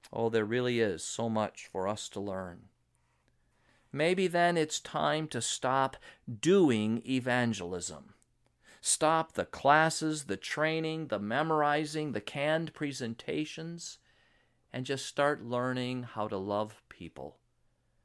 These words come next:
to really love the world of people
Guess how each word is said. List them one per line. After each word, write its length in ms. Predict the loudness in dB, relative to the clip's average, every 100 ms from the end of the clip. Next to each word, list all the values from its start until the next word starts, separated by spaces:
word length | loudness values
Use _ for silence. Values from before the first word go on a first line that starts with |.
| _ _ _ -10
to 140 | -8
really 480 | -2 0 2 2 0
love 600 | -2 2 4 4 0 -2
the 120 | -2
world 500 | 2 2 4 2 0
of 180 | -6 -10
people 500 | -10 -8 -6 -8 -8